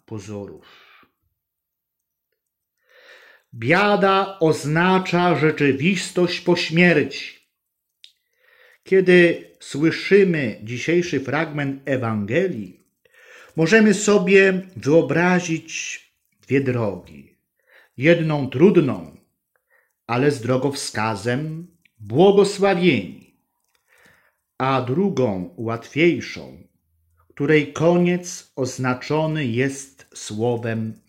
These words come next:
„biada”. Drodzy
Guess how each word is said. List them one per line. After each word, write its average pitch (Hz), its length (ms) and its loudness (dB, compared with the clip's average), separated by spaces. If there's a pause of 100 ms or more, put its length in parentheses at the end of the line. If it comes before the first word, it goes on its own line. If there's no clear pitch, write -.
„biada”. 95 680 -12 (3250)
Drodzy 120 680 -4